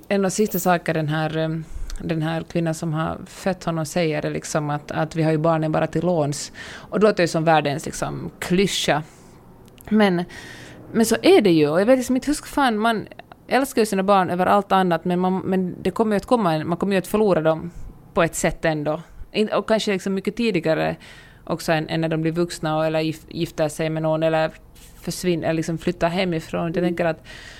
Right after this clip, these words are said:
Speaker 1: att, eh, när de slutar vara små barn förlorar man ju en, en del av dem.
Speaker 2: Men jag tycker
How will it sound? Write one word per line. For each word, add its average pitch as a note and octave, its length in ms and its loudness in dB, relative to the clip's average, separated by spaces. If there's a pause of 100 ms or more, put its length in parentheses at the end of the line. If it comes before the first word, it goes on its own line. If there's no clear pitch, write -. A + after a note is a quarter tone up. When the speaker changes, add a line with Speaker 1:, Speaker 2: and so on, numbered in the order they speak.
(140)
Speaker 1:
att, - 280 -6
eh, E3+ 220 2 (180)
när F#3 160 0
de F3+ 220 2
slutar F#3 380 2
vara F3 160 2
små G#3 360 2
barn D3+ 420 0 (680)
förlorar D#3 340 0
man D#3 160 -2
ju D3+ 140 -2
en, D3 160 -4
en D3+ 240 -4
del C#3+ 260 2
av C#3 140 0
dem. C3+ 180 0
Speaker 2:
Men G#3 80 4
jag E3 160 2
tycker A3+ 300 -2